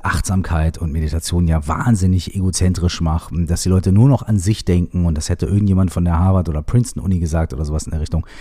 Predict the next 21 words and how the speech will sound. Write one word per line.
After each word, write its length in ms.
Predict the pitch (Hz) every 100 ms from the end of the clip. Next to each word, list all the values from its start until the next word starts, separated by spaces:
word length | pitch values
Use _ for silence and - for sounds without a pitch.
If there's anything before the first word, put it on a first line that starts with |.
| - -
Wenn 100 | -
man 120 | 78
den 100 | 65
Artikel 320 | 71 - 82
dann 160 | 71 67
genau 240 | 65 69
gelesen 320 | 73 71 71 69
hatte, 160 | 69
war 100 | 69
das 160 | 71 -
nur 140 | 73
die 80 | 69
persönliche 580 | - 76 82 123 120 95
Meinung 380 | 87 117 113 87
dieses 280 | 82 -
Herrn 260 | - 85 90
über 320 | 95 85 78 -
einen 220 | 80 76
Freund 360 | - 90 127
von 140 | - 73
ihm. 240 | 76 139